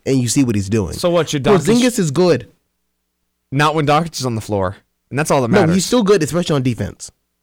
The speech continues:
Speaker 1: He's still good.
Speaker 2: He's been, he has been a better defender. I'll give him
Speaker 1: And
Speaker 2: that.
Speaker 1: now they got Willie Cauley-Stein, who's protecting the rim. The Mavs,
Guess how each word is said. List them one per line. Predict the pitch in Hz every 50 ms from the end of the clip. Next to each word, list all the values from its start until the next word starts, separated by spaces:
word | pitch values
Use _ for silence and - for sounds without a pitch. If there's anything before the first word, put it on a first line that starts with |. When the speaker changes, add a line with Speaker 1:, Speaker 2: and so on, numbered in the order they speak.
| _ _
Speaker 1:
He's | - 117
still | - 139 127
good. | 110 113 110 82 80 101 98
Speaker 2:
He's | 147 147
been, | 147 156 165 180
he | 180 185
has | 208 190
been | 170 175
a | 160
better | 139 143 131 123
defender. | 110 110 - 123 107 104
I'll | 104 110
give | 120 110
him | 135
Speaker 1:
And | 185 202 196
Speaker 2:
that. | 190
Speaker 1:
now | 190
they | 180 190
got | 170 143
Willie | 143 151 165
Cauley-Stein, | 160 170 156 151 147 135 - 160 156 160 165 165
who's | 147 131
protecting | 113 - 113 147 151 151 156 143
the | 135 135
rim. | 143 147 160 165 170 165 - - - _ _ -
The | 147 147
Mavs, | 139 147 165 180 190 202 208 202 196 - -